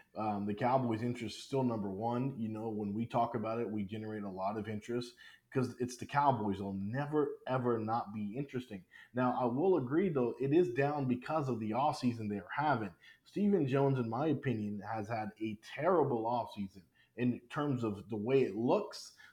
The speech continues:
the way he's, his actions have gone. It's just been bad. You gotta give them an F. I'm sorry, you have to. And when that happens, the fans don't generally get there and get excited. Now, if we had a big breakthrough offseason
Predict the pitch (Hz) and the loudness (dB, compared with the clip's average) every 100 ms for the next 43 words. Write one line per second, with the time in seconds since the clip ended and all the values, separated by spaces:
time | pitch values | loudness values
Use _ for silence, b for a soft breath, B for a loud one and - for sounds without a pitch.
0 | - 117 123 123 117 113 107 - 110 98 | 0 2 6 6 6 2 -2 -6 -8 -4
1 | 123 175 - 170 165 165 170 165 120 - | -2 -2 -2 -2 0 2 2 0 -2 2
2 | 175 180 131 113 95 - 120 110 92 101 | 0 2 0 0 -2 -4 -4 -4 -4 -4
3 | 139 143 127 135 123 113 104 117 98 - | 0 0 2 2 0 -2 -6 -4 -6 -10
4 | _ b 117 131 143 147 110 107 - 160 | _ b -4 -2 2 4 4 2 2 2
5 | 147 - - B B - 123 123 160 196 | 2 -2 -8 B B -4 0 2 4 2
6 | - 196 - 139 139 - - 135 - 165 | 2 2 2 0 -2 -6 -10 -8 -4 -2
7 | 170 143 135 139 143 120 127 131 127 123 | -2 -2 0 2 0 -4 -2 0 2 2
8 | 127 135 131 123 113 117 117 - - 156 | 0 -2 2 0 0 0 0 -2 0 0
9 | 123 92 B B - 127 127 247 208 165 | 0 -2 B B 2 2 2 2 4 4
10 | 117 104 b b b 120 - 185 165 104 | 4 2 b b b -10 8 8 8 2
11 | 120 160 - 156 127 139 151 - 147 143 | 2 2 2 4 8 10 8 0 -4 -2
12 | 151 | -4